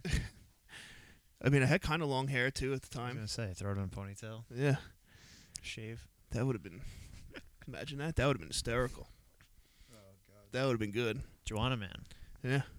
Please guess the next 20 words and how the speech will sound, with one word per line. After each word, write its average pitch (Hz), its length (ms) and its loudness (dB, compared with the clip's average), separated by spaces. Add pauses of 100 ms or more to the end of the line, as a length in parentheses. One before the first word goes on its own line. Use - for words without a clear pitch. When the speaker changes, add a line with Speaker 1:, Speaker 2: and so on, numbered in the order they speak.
(320)
Speaker 1:
No, 135 80 6
I 127 80 8
remember, 147 340 8
I 139 100 6
remember, 147 360 6
though, 123 140 4
the 120 80 0
first 151 320 4
practice 143 400 -2
I 131 60 -4
went 131 220 -4
to, 120 280 -6 (1400)
you 127 120 -2
know, 117 100 0
I 117 100 0
didn't 143 200 2
really 135 280 4
wanna 120 260 0
go, 117 240 0
like, 107 320 -4